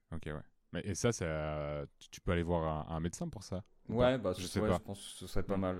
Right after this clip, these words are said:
Speaker 2: Et
Speaker 1: Ouais.
Speaker 2: que, que
Speaker 1: <laughs>
Speaker 2: je travaille aussi, que je fasse du yoga, des choses comme ça,
Speaker 1: Ouais.
Speaker 2: pour vraiment reprendre une
Speaker 1: Ah, super.
Speaker 2: posture, euh, bien retravailler la sangle abdominale aussi,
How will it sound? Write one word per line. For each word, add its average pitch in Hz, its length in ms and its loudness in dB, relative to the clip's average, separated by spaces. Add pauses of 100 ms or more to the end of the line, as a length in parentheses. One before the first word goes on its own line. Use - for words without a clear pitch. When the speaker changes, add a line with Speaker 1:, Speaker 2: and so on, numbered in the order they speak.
Speaker 2:
Et 92 100 4
Speaker 1:
Ouais. 98 120 4
Speaker 2:
que, 90 280 4 (120)
que 98 120 8
Speaker 1:
<laughs> - 0 -
Speaker 2:
je - 120 8
travaille 107 340 10
aussi, 123 280 4
que 101 80 4
je 87 80 4
fasse 90 180 4
du 95 160 -2
yoga, 104 340 8
des 92 80 4
choses 87 200 0
comme 95 200 -2
ça, 107 180 6
Speaker 1:
Ouais. 101 160 12
Speaker 2:
pour 87 100 4
vraiment 101 480 2
reprendre 101 400 2
une 98 80 0
Speaker 1:
Ah, 92 80 0
super. 98 200 2
Speaker 2:
posture, 113 460 2 (180)
euh, 87 320 -4 (360)
bien 107 500 0
retravailler 104 640 2
la 101 120 6
sangle 101 300 0
abdominale 98 580 2
aussi, 107 460 0